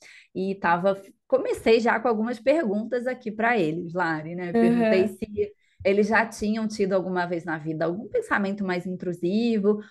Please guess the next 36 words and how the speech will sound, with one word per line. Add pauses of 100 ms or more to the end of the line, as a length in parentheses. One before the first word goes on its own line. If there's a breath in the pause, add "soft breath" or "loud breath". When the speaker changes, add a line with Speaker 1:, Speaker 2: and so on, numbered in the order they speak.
(220 loud breath)
Speaker 1:
ou
pensamentos
que, (280)
aquela
coisa
que
a
gente
fala
na
psicologia,
né?
Sobre
a
ruminação,
assim,
que
a
pessoa
não
consegue
sair
daquele (200)
ciclo
de
pensamento. (480 loud breath)
E
de-,
deixei
um
questionamento
aí
que
você
vai
responder